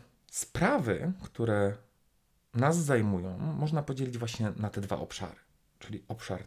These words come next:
troski i obszar wpływu. Obszar troski obejmuje wszystko to,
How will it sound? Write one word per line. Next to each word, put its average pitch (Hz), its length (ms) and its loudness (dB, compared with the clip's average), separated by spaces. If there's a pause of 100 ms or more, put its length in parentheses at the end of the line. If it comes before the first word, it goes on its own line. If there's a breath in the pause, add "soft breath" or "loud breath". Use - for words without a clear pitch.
troski - 500 -4 (100)
i 113 100 0
obszar - 280 -4
wpływu. - 440 -8 (840)
Obszar 233 300 0
troski 120 600 -4 (260)
obejmuje 135 380 2
wszystko - 520 -4
to, 123 440 2